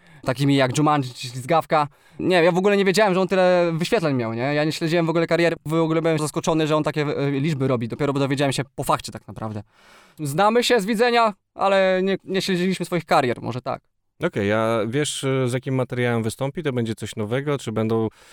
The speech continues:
Speaker 2: e, też tak przekrojowo
Speaker 1: A to
Speaker 2: utwory?
Speaker 1: ja to bym zostawił dla Karolka już. To jest jego występ, jego teatr. Na pewno jego hype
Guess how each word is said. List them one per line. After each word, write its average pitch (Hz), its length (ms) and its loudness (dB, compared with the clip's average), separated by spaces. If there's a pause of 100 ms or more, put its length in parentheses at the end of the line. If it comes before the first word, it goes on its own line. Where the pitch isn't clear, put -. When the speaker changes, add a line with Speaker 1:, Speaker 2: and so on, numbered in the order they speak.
(220)
Speaker 2:
e, 107 80 -10
też 113 140 -10
tak - 140 -12
przekrojowo 113 720 0
Speaker 1:
A 131 100 2
to 165 200 4
Speaker 2:
utwory? 165 200 4
Speaker 1:
ja 165 140 4
to 170 120 0
bym 165 160 2
zostawił 151 360 0
dla 147 140 0
Karolka 160 400 -2
już. - 140 -14
To 131 100 -6
jest 131 160 -4
jego 135 240 0
występ, 143 380 -4
jego 135 180 0
teatr. 147 440 0 (400)
Na 131 180 0
pewno 135 280 0
jego 139 260 2
hype 139 140 0